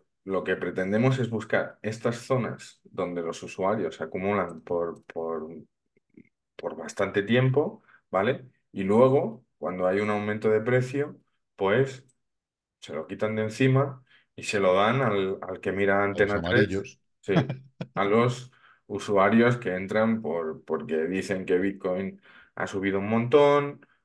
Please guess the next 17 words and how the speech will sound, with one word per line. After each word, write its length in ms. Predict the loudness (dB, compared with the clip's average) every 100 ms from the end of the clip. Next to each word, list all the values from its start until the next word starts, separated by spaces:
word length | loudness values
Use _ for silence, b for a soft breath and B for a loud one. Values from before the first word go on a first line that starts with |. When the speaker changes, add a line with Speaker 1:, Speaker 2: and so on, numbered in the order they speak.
| -6
Speaker 1:
¿vale? 380 | -2 0 -2 -8
Y 120 | -8
vemos 320 | -4 -4 -4 -4
que 360 | -4 -4 -6 -10
en 160 | -10 -4
cada 260 | -2 -2
ciclo 600 | 0 -2 2 0 -2 -6 _ _ _
es 500 | -4 -2 -2 -8 -12 -12
exactamente 680 | -10 -8 -4 -2 -2 0 -2
lo 100 | -2
mismo, 300 | -6 -10 -16 _ _
¿vale? 320 | -8 -6 -8 -10 -12
Vemos 260 | -10 -8
estos 320 | -10 -6 -6
aumentos 500 | -2 -2 -2 -2 0
de, 380 | 2 4 4 2
de, 540 | 0 0 2 2 -2